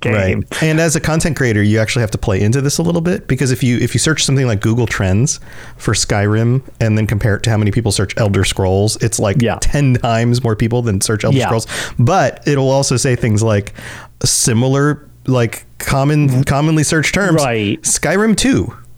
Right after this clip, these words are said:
Speaker 2: Skyrim two.
Speaker 1: Yeah.
Speaker 2: In fact, I, I did a video a while ago on my, my YouTube channel where in the text of the video, I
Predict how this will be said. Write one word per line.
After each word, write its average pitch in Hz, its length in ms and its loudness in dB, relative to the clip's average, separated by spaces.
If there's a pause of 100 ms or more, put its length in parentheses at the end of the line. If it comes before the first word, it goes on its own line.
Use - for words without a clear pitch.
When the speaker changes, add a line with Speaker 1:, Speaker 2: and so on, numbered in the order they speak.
(220)
Speaker 2:
Skyrim 156 480 0
two. 156 100 2
Speaker 1:
Yeah. 87 400 -2
Speaker 2:
In 143 160 0
fact, 139 260 -2
I, 160 340 2
I 139 140 2
did 160 140 2
a - 20 2
video 123 460 2
a 104 40 4
while 113 280 2
ago 104 240 2
on 104 160 2
my, 98 360 2
my 98 160 2
YouTube 110 360 2
channel 90 500 2
where 107 560 2
in 143 240 4
the 101 80 0
text - 460 0
of 104 120 2
the 101 60 2
video, 92 540 2 (120)
I 107 280 2